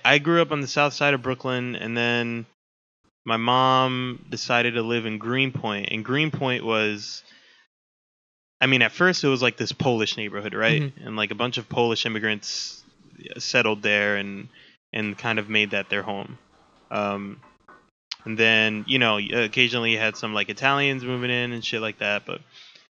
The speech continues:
Speaker 1: but eventually hipsters and yuppies started moving in. Um, and that's kind of when I first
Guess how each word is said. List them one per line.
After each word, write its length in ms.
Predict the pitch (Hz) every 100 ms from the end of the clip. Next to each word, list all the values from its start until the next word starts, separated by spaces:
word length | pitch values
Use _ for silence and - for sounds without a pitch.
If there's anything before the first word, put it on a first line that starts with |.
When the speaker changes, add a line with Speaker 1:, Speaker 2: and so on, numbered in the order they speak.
| -
Speaker 1:
but 80 | 120
eventually 720 | 113 143 139 127 117 110 110 139 _ _ _ _ _ _ -
hipsters 540 | 156 - 127 117 110 110
and 100 | 113
yuppies 400 | 117 - 104 98
started 220 | 101 101
moving 280 | 101 - -
in. 160 | - - _ _ _ _ _ _ _ _ -
Um, 320 | 104 98 101
and 100 | 110
that's 460 | 127 104 - -
kind 260 | - 127 117
of 100 | 107
when 160 | 113 107
I 120 | 101
first 560 | - 120 110 - -